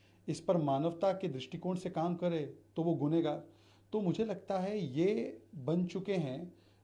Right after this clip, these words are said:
वोट बैंक की राजनीति के सबसे बड़े दुकानदार, और इसीलिए सीए पर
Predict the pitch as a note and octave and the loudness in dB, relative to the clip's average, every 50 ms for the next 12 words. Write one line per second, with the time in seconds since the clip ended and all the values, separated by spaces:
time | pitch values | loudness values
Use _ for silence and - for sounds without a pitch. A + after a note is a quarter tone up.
0 | _ - C3+ D3 D3 C#3+ D3+ G3 G3+ F#3+ F#3+ G3 E3 C#3+ C3+ C3 B2 C3 C#3+ D3 | _ -4 -2 -2 -2 0 0 -2 -2 -2 -4 -2 0 0 0 0 0 -2 -4 -6
1 | D3 - G#3 F#3 - C#3+ A#2+ A2+ A#2+ - - - - E3+ D#3 - - - G3 G3 | -4 -6 -8 -8 -6 -6 -8 -8 -10 -12 -14 -6 -4 -4 -4 -4 -6 -4 -2 -2
2 | F3+ C#3 B2 D3 D#3 D#3+ F#3 F3+ C3+ B2+ C3+ - D3 D3+ D#3+ D#3+ C3+ A#2 A#2 B2 | -2 -2 0 0 2 2 2 2 0 -2 -2 0 0 0 0 0 -2 -4 -6 -8
3 | - - _ - - - - D#3+ D#3 D3 C#3+ - - - G#3+ F#3 D3 C3 A#2+ A#2+ | -12 -18 _ -20 -20 -8 -2 0 2 2 0 -2 0 0 0 0 2 0 -2 -2
4 | - - - - - - - D#3 D3+ E3+ F#3+ G3+ F#3+ - - - C3 B2 B2+ - | -6 -8 -12 -16 -18 -8 -4 0 2 4 4 4 4 2 0 -2 -6 -6 -6 -12